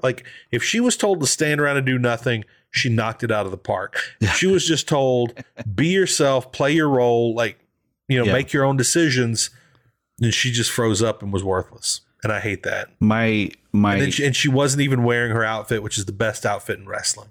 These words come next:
Speaker 2: Right. Well, that,
Speaker 1: Right
Speaker 2: you know,
Speaker 1: there
Speaker 2: and
Speaker 1: with
Speaker 2: that,
Speaker 1: Jamie
Speaker 2: that's
Speaker 1: Hayter.
Speaker 2: actually like a, uh,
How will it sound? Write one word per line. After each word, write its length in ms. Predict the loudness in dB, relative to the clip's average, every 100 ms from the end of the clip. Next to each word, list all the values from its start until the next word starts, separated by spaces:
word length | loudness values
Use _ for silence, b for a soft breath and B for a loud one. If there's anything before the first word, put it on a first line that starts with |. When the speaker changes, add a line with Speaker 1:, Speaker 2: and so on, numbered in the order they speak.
| -4
Speaker 2:
Right. 280 | -4 -4 -10 _ _ -20 _ _ _
Well, 180 | 0 2
that, 200 | 0 -2
Speaker 1:
Right 100 | -2
Speaker 2:
you 60 | 0
know, 60 | 2
Speaker 1:
there 80 | 2
Speaker 2:
and 80 | 0
Speaker 1:
with 60 |
Speaker 2:
that, 60 | 0
Speaker 1:
Jamie 120 | 0
Speaker 2:
that's 160 | 0 0
Speaker 1:
Hayter. 100 | -2
Speaker 2:
actually 260 | 0 0 2
like 260 | 0 0
a, 320 | -2 -2 -4
uh, 420 | -2 -2 -2 -6